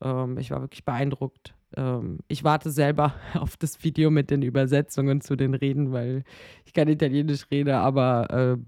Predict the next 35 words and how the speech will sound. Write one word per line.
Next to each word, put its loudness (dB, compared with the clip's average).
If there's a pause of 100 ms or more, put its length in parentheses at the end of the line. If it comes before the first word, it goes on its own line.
die 0
Reden 4
waren 4
trotz -2
allem 0
sehr 0
bewegend. -4
Also 0
ich 0
meine, 0 (260)
du -6
merkst 0
es -10
ja -2
an -2
der -4
Energie -2
und -6
an -4
der -6
Art -2
und -4
Weise, -4
wie -4
Leute -4
sprechen -6
und -4
wie -8
viel, -8 (540)
wie -14
viel -4
Passion -2
da -6
drin -8
ist, -8